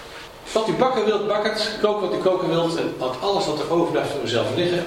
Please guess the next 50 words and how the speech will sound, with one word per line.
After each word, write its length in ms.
om 60
het 80
tot 140
de 140
volgende 300
morgen 260
te 80
bewaren. 420
En 120
dan 260
blijft 220
het 120
gewoon 220
goed. 140
Nee, 160
zonder 280
koelkast, 540
eh, 60
niks 240
ervan. 280
Liet 160
het 120
staan, 360
het 140
stonk 300
niet 180
en 140
er 60
waren 240
geen 180
maden 280
in. 180
Psalm 240
negentig, 380
vers 160
twaalf, 360
ik 80
heb 80
net 120
al 60
gezegd, 260
"Leer 140
ons 260
zo 200
onze 280
dagen 320
tellen 200
dat 140
wij 120
een 220